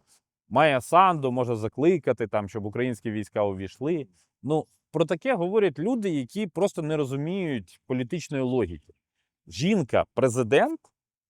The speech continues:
закликати чужі війська, її просто чорною фарбою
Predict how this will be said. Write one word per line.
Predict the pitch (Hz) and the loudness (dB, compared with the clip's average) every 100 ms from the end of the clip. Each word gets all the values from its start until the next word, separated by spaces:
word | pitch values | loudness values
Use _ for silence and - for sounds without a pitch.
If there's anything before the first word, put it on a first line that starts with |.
| _ - | _ -14
закликати | 101 151 - 196 185 120 110 | 0 2 4 2 2 0 0
чужі | 95 123 117 160 | -6 -6 -4 -2
війська, | 131 113 - 160 233 - _ _ _ _ _ _ - | -2 -4 0 4 4 2 _ _ _ _ _ _ -12
її | 101 175 | -2 -2
просто | 175 180 196 - 180 165 156 143 135 123 | 4 6 6 6 6 8 8 10 8 8
чорною | - 175 175 165 160 | 4 4 4 2 -2
фарбою | - 175 151 117 113 104 98 95 | 6 10 10 8 2 2 0 -2